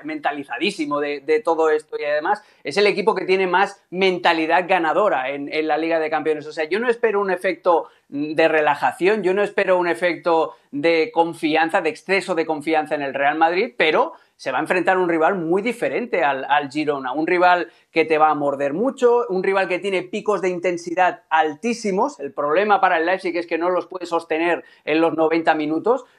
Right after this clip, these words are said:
pero si tú tienes un par de errores, el Leipzig te los va a castigar y luego tienes que remar en contra. Entonces, yo no creo que sea una cuestión de confianza, de que,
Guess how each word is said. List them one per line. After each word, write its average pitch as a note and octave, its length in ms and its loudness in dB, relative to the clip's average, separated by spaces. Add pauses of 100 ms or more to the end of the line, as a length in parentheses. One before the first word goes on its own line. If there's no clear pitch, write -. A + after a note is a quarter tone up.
pero D3 160 0
si C#3+ 140 -4
tú E3+ 120 2
tienes G#3+ 220 2
un A3 160 2
par G#3 220 6
de G3 160 2
errores, G#3+ 580 0
el D3 140 -6
Leipzig G3+ 280 -6
te C#4 120 -2
los F3 180 -2
va F3+ 200 0 (100)
a - 120 -2
castigar D3+ 560 0
y F3 60 0
luego G3 220 0
tienes B3 200 -8
que F#3 140 -2
remar D#3 360 -2
en E3 120 -4
contra. D3+ 240 -2
Entonces, D3 320 -4 (240)
yo A3 140 6
no C#4 160 6
creo A#3 200 4
que A3 140 -2
sea F3 240 0
una F3 140 0
cuestión E3 500 -2
de D#3+ 180 0
confianza, E3 840 0
de F#3 160 -4
que, D#3 420 0